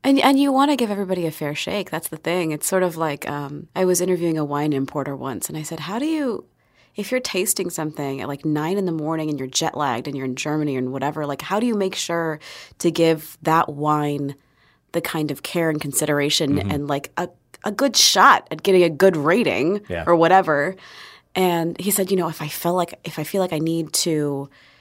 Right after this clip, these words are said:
Speaker 1: taste it again later, if I feel like I wasn't really sure, if I,
Speaker 2: Mm-hmm.
Speaker 1: if, you know, I go, I can go back to it." And I feel like the way that this process works,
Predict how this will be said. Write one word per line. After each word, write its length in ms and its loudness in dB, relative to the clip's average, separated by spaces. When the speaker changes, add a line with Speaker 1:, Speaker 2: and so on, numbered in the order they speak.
Speaker 1:
taste 320 -4
it 60 -6
again 300 0
later, 400 0
if 180 -4
I 60 -4
feel 180 -4
like 100 -4
I 100 -4
wasn't 340 -8
really 200 -14
sure, 320 -2
if 200 -2
I, 280 -4
Speaker 2:
Mm-hmm. 260 -4
Speaker 1:
if, 120 -4
you 160 0
know, 80 0
I 120 2
go, 140 2
I 80 0
can 140 -4
go 140 -2
back 320 -2
to 200 -12
it." 220 -18
And 140 2
I 80 2
feel 180 0
like 240 -2
the 120 0
way 160 2
that 100 -4
this 160 0
process 420 0
works, 260 -4